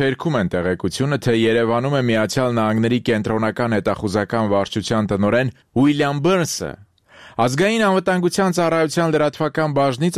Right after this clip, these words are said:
Ազատությանն այսօր հայտնեցին, որ այս պահին տեղեկություն չունեն Բերնսի երևանյան այցի վերաբերյալ։ Անվտանգության խորհրդի լրատվականը ողջ օրը անպատասխան թողեց Ազատության հեռախոսազանգերը։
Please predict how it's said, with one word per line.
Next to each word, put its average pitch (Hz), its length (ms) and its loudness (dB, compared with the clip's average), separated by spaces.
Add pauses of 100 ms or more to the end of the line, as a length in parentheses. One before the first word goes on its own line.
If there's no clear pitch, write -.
Ազատությանն 139 680 -2
այսօր 135 280 0
հայտնեցին, 135 520 0
որ 139 280 0 (200)
այս 170 140 0 (100)
պահին 156 320 0
տեղեկություն 147 640 0
չունեն 165 480 2
Բերնսի 107 400 2
երևանյան 110 720 0
այցի 104 320 -2
վերաբերյալ։ 139 640 0 (480)
Անվտանգության 180 640 0
խորհրդի 190 400 0
լրատվականը 180 720 0
ողջ 160 400 0
օրը 160 160 2
անպատասխան 165 760 -2
թողեց 87 380 0
Ազատության 101 600 -2
հեռախոսազանգերը։ 113 1040 0